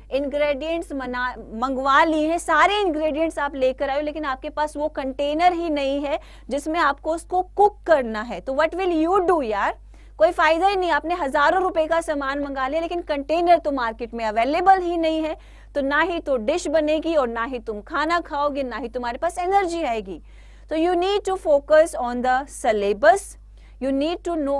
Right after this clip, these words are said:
about the exam pattern, you need to know about the sections कि हर एक सेक्शन का कितना वेटेज है, and after that you need to formulate your study plan। Let's say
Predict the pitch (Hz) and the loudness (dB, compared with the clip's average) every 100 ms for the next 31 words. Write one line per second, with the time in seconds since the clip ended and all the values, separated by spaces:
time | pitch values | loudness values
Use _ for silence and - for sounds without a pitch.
0 | 247 226 226 220 240 220 196 214 208 214 | -2 0 -2 -2 -4 -4 -4 -4 -4 -6
1 | - 214 220 226 349 370 381 - - - | 0 2 0 0 2 4 2 -8 -20 -14
2 | - 285 294 311 359 - 349 311 302 285 | -4 -2 0 0 -2 -2 -2 2 2 2
3 | 233 254 277 240 277 - 285 311 - 370 | 2 2 2 -2 -2 0 -2 -2 -4 -4
4 | 370 - 311 269 269 320 - 247 - 302 | -4 -6 -6 -4 -4 -4 -6 -8 -6 -6
5 | 294 302 302 240 233 240 285 285 208 220 | -4 -4 -4 -6 -6 -6 -4 -4 -2 -2
6 | 226 - 339 381 349 330 302 320 - - | -2 -2 0 0 -2 -4 -6 -8 -18 -18
7 | - 254 262 285 294 381 339 339 339 311 | -6 2 4 4 0 -4 0 0 0 -2
8 | 311 330 339 - 262 262 269 277 330 339 | -2 -4 -8 -4 -2 0 0 0 0 -2
9 | 294 294 311 - 285 262 294 - 254 196 | -2 -2 -2 -2 0 0 -4 -6 -6 -4
10 | 160 - - - 247 285 381 - 381 | -8 -18 -20 -12 0 2 2 -2 -4